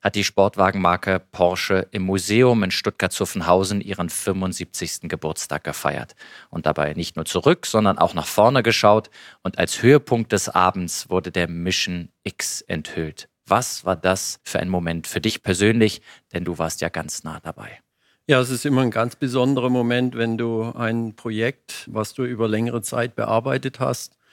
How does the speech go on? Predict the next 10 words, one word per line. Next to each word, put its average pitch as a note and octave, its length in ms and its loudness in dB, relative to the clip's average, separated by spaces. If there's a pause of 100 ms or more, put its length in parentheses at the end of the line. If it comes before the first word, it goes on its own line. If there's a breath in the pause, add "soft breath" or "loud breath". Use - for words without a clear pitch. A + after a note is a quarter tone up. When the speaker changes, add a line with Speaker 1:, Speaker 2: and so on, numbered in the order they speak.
(300 soft breath)
Speaker 2:
dann A2+ 160 2
der A2+ 100 -2
Öffentlichkeit C#3+ 680 -2
zeigen C3+ 360 0
kannst C#3 440 -6
und A#2 180 -8
die G#2+ 160 -2
Reaktionen A2+ 840 0
live G#2 400 -4
mitbekommst. B2 800 -2